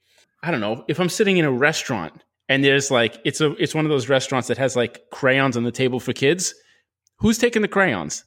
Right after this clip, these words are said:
I'm taking the crayons and I'm drawing on that shit. Like, I don't care. Like, I just, I like to create. I just like to make stuff. At any time I can, at any chance, any opportunity,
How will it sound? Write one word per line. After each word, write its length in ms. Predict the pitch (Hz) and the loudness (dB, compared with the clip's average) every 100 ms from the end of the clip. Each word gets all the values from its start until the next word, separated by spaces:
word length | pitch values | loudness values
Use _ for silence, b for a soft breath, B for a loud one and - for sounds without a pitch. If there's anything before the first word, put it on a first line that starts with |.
| - | -2
I'm 180 | 151 175 | 0 2
taking 200 | 143 127 | 0 0
the 60 | |
crayons 640 | 110 123 110 98 98 - - b b b | 0 0 0 -2 -4 -6 -8 b b b
and 120 | 143 | 0
I'm 100 | 160 | 2
drawing 340 | 151 170 160 135 | 2 2 2 0
on 120 | 113 | -2
that 120 | 107 | -2
shit. 320 | - 113 95 - b 131 | -2 -4 -4 -10 b 0
Like, 120 | 131 | 2
I 80 | 143 | 2
don't 160 | 160 | 2
care. 260 | 160 180 123 | 2 2 2
Like, 180 | 110 107 | 0 -2
I 120 | 131 147 | -4 0
just, 200 | 160 147 - | 0 -2 -4
I 120 | 131 | -2
like 280 | 127 131 131 | 2 0 -2
to 80 | 139 | -8
create. 560 | 139 143 156 104 - _ _ _ | -2 2 2 0 -8 _ _ _
I 100 | 123 | -6
just 240 | 117 131 123 | -4 -4 -2
like 160 | 127 - | -2 0
to 80 | |
make 200 | 127 127 | -2 -2
stuff. 360 | - 101 87 - _ _ _ _ 120 | -2 -4 -4 -12 _ _ _ _ -6
At 100 | 120 | -2
any 260 | 147 165 165 | 0 2 0
time 380 | 180 165 160 151 | 0 2 2 2
I 80 | |
can, 300 | - 175 165 | 0 -2 -2
at 80 | - | 0
any 240 | 143 180 180 | 0 0 -2
chance, 360 | - 170 160 | -2 -2 -2
any 240 | - 160 160 | -2 0 0
opportunity, 680 | 156 - 165 160 160 160 | -2 -4 -2 0 0 -2